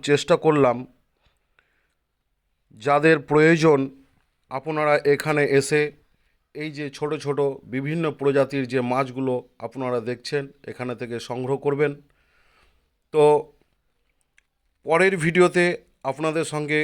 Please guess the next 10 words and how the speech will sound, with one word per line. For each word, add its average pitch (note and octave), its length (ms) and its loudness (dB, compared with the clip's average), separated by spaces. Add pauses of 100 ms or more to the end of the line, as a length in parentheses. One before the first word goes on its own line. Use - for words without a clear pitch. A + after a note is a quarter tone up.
(400)
আবার C#3+ 260 4
দেখা D3 320 2
হবে। D3 200 2 (1000)
ততক্ষণে E3+ 580 0 (1000)
সবাই D#3 520 2
আপনারা D3 440 2 (420)
ভালো B2+ 240 -4 (100)
থাকবেন C#3+ 340 -2 (560)
ও A#2+ 120 -12
সুস্থ - 300 -14